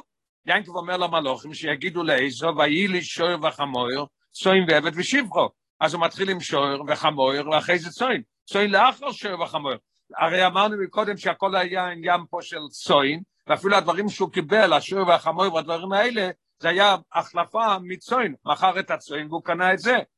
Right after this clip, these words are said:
אז לכאורה למה הוא עושה את זה פה לצאן לאחר שור וחמור?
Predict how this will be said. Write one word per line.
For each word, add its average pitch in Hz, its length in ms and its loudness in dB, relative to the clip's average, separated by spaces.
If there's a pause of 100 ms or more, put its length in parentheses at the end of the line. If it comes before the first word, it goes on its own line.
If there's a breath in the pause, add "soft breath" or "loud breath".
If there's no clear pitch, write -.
(120)
אז 139 120 -10
לכאורה 180 320 -2
למה 170 200 2
הוא 180 220 2
עושה 220 200 -4
את 214 60 0
זה 190 80 -2
פה 175 400 2 (320)
לצאן 170 460 0
לאחר 170 260 4
שור 165 240 -6
וחמור? 127 280 -2